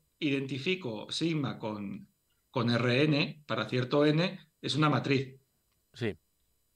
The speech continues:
Speaker 1: Entonces, para saber cómo actúa este mapa, me basta con saber cómo actúa en una base de elementos de aquí.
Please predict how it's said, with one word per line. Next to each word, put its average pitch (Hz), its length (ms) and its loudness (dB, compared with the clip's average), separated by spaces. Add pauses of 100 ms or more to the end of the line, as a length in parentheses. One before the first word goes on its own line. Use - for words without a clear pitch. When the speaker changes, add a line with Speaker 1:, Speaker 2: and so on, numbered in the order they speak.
(340)
Speaker 1:
Entonces, 139 360 2
para 131 200 0
saber 143 260 0
cómo 165 160 0
actúa 165 300 2
este 156 180 -2
mapa, 160 520 0 (440)
me 131 180 2
basta 170 600 2 (200)
con 143 160 -6
saber 139 220 0
cómo 156 180 0
actúa 156 300 0
en 156 60 -2
una 156 180 0
base 151 380 0
de 135 140 -4
elementos 135 440 -2
de 139 100 -4
aquí. - 360 -8